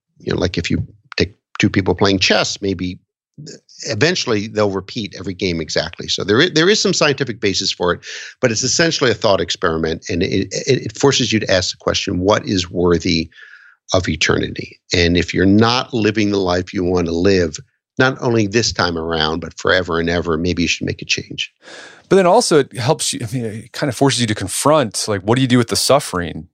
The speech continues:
Speaker 2: 'Cause Nietzsche would say, "Well, you just gotta learn to love it or else you'll just be miserable." So he'd say, "Embrace suffering."
Speaker 1: Yeah, but he didn't say it with such a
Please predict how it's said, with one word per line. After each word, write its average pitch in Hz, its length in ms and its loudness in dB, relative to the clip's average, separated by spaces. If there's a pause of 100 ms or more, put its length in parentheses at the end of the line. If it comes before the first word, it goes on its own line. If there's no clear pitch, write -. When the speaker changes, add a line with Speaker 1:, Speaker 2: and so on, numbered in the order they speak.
Speaker 2:
'Cause 95 160 -2
Nietzsche 143 180 2
would 107 80 2
say, 104 140 2
"Well, 123 240 6
you 107 80 -2
just 107 140 -6
gotta 104 180 4
learn 101 300 2
to 95 60 4
love 95 280 4
it 78 200 -8
or 90 100 2
else 95 200 0
you'll 95 80 -10
just 90 300 -4
be 98 120 -2
miserable." 98 640 0 (340)
So - 160 0
he'd 110 100 2
say, 113 180 4
"Embrace 101 360 2
suffering." - 540 -2 (880)
Speaker 1:
Yeah, 196 460 4
but 139 200 -2
he 160 120 0
didn't 190 220 0
say 165 200 0
it - 80 -2
with 127 140 -4
such - 280 0
a 110 280 4